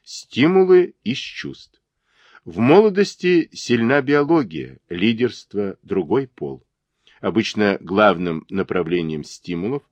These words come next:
является труд и общество, но кое-что остаётся для режима. В старости, или, скажем осторожнее, в пожилом возрасте,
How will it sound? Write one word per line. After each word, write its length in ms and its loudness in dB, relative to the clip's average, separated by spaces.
является 600 0
труд 320 -6
и 40 0
общество, 680 -6
но 140 -4
кое-что 420 2
остаётся 560 -4
для 180 -4
режима. 460 -16
В 80 -20
старости, 840 -2
или, 140 -18
скажем 380 -10
осторожнее, 640 -10
в 40 -16
пожилом 500 -10
возрасте, 580 -10